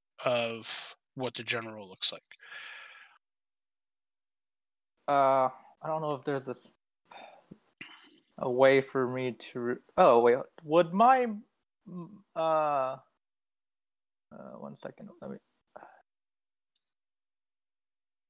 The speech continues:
Speaker 2: no, that doesn't help with it. Okay. Uh, is there a way for me to, like, copy that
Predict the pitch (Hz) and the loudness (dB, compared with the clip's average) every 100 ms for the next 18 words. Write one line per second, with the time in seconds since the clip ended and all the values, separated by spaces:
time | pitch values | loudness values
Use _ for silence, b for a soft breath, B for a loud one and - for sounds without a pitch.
0 | _ 135 127 131 127 127 - 117 123 131 | _ -6 -4 -2 -2 -6 -8 -10 -10 -10
1 | - - - 143 - - - 143 143 135 | -12 -12 -6 -6 -4 -6 -2 2 4 4
2 | 135 139 - _ _ _ _ _ _ _ | 2 -4 -18 _ _ _ _ _ _ _
3 | _ _ _ - 143 135 156 135 156 170 | _ _ _ -4 -2 4 4 6 6 4
4 | 165 160 156 143 147 135 - - - 139 | 0 -4 -4 0 2 2 -2 0 6 6
5 | 147 143 139 135 - | 6 0 2 2 -2